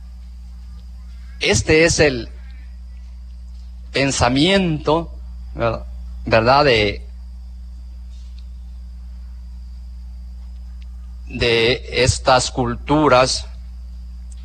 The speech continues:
que nosotros conocemos ya en las Sagradas Escrituras. Pero veamos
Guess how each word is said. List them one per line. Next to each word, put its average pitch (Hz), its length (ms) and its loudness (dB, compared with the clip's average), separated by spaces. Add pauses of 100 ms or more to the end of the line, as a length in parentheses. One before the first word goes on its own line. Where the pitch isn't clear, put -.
(280)
que 120 120 0
nosotros 123 520 4
conocemos 120 840 4 (100)
ya 123 440 4 (200)
en 113 140 -4
las 113 140 4
Sagradas 110 640 4
Escrituras. - 880 0 (3000)
Pero 160 500 6 (1800)
veamos 202 640 4